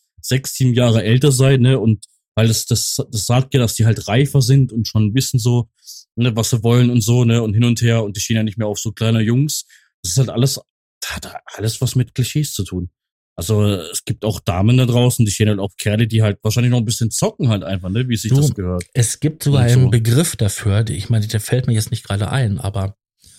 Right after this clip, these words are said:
Speaker 2: es gibt einen Begriff dafür, wenn ältere Frauen auf jüngere Typen stehen. Ich hab auch mal jemanden kennengelernt, da war das so. Die Frau war gut an die fünfzig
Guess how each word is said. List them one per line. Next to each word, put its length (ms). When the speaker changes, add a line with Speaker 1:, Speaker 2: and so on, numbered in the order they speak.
Speaker 2:
es 260
gibt 320
einen 220
Begriff 320
dafür, 400
wenn 100
ältere 480
Frauen 480
auf 220
jüngere 560
Typen 340
stehen. 540
Ich 160
hab 120
auch 160
mal 100
jemanden 360
kennengelernt, 580
da 100
war 120
das 260
so. 240
Die 40
Frau 340
war 120
gut 220
an 100
die 80
fünfzig 640